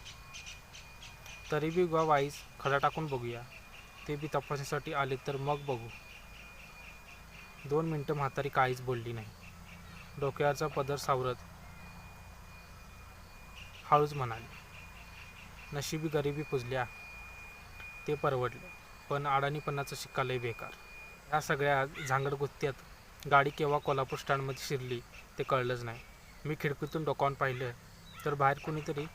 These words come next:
तपासणीच नव्हता. आजीला म्हटलं, "आजी, आता सुमडीत उतरा आणि इकडं तिकडं न बघता लगेच स्टँडच्या बाहेर पडा."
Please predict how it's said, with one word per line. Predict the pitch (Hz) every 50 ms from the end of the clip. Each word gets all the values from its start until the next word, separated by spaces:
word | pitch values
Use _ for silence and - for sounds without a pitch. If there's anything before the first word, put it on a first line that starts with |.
| - - -
तपासणीच | 135 - 156 147 - - 147 -
नव्हता. | 151 131 117 - - - - - - - - - - - - - - 135
आजीला | 131 127 135 143 147
म्हटलं, | 143 143 - 147 143 127 117 - - - - -
"आजी, | 135 131 127 139 139
आता | 131 127 - 147 160 170 - - 151
सुमडीत | 127 - - 147 139 131 147 147 156
उतरा | 135 - 131 123 110 - - - - - - - - - - - - -
आणि | 135 143 143
इकडं | 127 131 127 - 139 143 139 -
तिकडं | 143 - 139 147 139
न | 147 160 147 139 143 135
बघता | 139 131 - - - 135
लगेच | 131 131 131 123 135 147 -
स्टँडच्या | - - 147 139 131 123 - 139 151 - - - - - - - -
बाहेर | 123 123 131 120
पडा." | 117 123 117